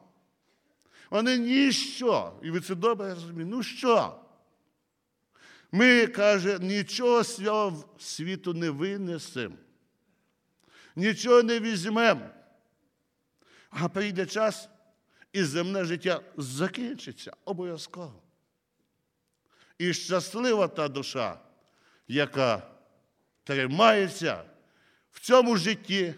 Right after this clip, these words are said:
вічного життя. Хай Господь поблагословить нас сьогодні і зробить нас способними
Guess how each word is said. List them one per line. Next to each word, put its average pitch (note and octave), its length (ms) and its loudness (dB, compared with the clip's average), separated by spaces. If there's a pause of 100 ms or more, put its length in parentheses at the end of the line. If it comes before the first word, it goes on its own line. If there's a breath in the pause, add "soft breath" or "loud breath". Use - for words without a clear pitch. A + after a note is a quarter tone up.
(600)
вічного C3+ 1120 2 (120)
життя. G#2+ 560 -8 (1080 soft breath)
Хай F#3+ 160 4
Господь F#3+ 300 0
поблагословить F#3 800 2
нас F3 240 -2
сьогодні E3+ 600 0 (720 soft breath)
і F3+ 100 -4
зробить G3+ 380 2
нас G#3 180 0
способними G#3 920 0